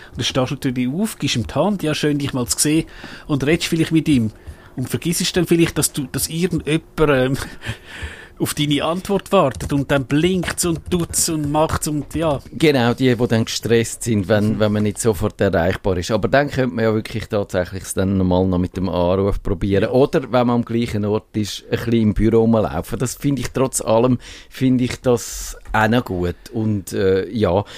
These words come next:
Speaker 2: Kevin, irgendetwas, wo dich am meisten stört an diesen Programmen? Sind die Hühner, äh, zum Glück sind die nicht auf Slack,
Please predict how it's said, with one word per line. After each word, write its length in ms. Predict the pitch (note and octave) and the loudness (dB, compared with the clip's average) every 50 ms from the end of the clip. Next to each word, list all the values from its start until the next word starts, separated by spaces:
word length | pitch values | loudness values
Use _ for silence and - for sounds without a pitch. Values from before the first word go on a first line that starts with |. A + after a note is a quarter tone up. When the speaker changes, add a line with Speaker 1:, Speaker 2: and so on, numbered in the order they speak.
| - - | -18 -12
Speaker 2:
Kevin, 480 | - - C#3 C#3+ D#3+ F#3+ G3+ A3+ G#3+ - | -2 2 4 4 4 4 2 0 -2 -2
irgendetwas, 840 | - D#3+ D#3 C#3+ D#3+ D3+ D3+ - - - C#3 - - - - - - | 0 0 0 2 4 2 2 2 0 -4 -6 -4 -4 -4 -6 -6 -6
wo 220 | A#2+ A#2 B2+ C#3 | -4 0 0 0
dich 300 | B2 - C#3 D3+ F3 C#3 | 0 0 -2 -4 -2 0
am 140 | F3 D#3 - | 0 0 2
meisten 420 | C#3 C#3 C#3+ D3+ E3 - - - | 0 0 0 0 -2 -4 -4 -4
stört 520 | - - - C3+ C3 B2+ D3 - - - - | -6 -4 -2 0 2 2 2 0 -2 -4 -4
an 80 | C#3 | -2
diesen 240 | - C#3 C#3 C#3 C#3+ | 0 0 0 0 -2
Programmen? 640 | - - C#3+ C#3+ C3+ D3+ D3 D3+ D3+ - - E3+ - | -2 0 0 0 2 2 0 0 0 0 -4 -6 -6
Sind 320 | - C3+ C3 C3 - - | -4 -2 -2 -2 -4 -4
die 60 | C#3 C3+ | 0 2
Hühner, 320 | C#3+ C#3 C3+ D3 C#3+ C#3 C#3 - - - | 2 2 4 2 2 0 -2 -4 -6 -2
äh, 160 | - - A#2+ - _ _ | -2 -2 -2 -4 _ _
zum 160 | - - B2+ B2 | -4 -2 0 2
Glück 240 | B2 C#3+ C3+ - | 2 0 0 -2
sind 220 | - - B2 - - | -4 -4 -4 -2 0
die 100 | A#2+ A#2+ | 2 2
nicht 180 | C3 C#3 - | 2 2 0
auf 100 | D3+ C#3 - | -2 -4 -4
Slack, 340 | - - - C#3+ C#3+ D3 | -4 -2 2 2 2 2